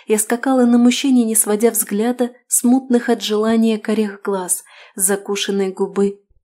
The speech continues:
чувствуя горячие ладони, которые почти до боли сжимались на моих бедрах. «Давай, Арина, сейчас! Не могу больше!»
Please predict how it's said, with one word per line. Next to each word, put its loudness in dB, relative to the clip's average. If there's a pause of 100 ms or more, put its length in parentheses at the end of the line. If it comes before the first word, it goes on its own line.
(160)
чувствуя -4
горячие -2
ладони, 2
которые 0
почти -2
до 0
боли 2
сжимались 0
на 2
моих 0
бедрах. -4 (640)
«Давай, 2
Арина, -6
сейчас! -2 (360)
Не 0
могу 4
больше!» -2